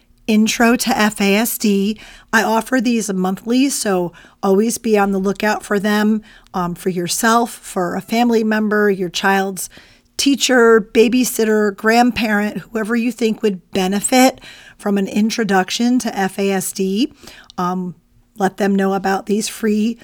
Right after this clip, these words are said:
monthly workshops. Um, I will also be leading a three-hour deep dive into F A S D using the Facets Neural Behavioral Model.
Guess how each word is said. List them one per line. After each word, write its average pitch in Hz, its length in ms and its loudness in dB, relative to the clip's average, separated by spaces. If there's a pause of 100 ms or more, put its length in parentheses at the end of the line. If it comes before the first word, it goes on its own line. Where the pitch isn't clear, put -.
(260)
monthly 214 720 0 (220)
workshops. 196 840 0 (440)
Um, 185 260 -4
I 202 160 2
will 226 300 0
also 254 560 4
be 262 200 0
leading 214 640 0
a 196 220 0
three-hour 190 1120 0 (440)
deep 233 280 2
dive 208 340 2
into 208 800 2
F 196 200 -4
A 196 160 0
S 196 200 -4
D 202 380 -6 (380)
using 247 440 2
the 233 100 0
Facets 214 800 -4
Neural 196 400 0
Behavioral 185 680 -2
Model. 185 560 0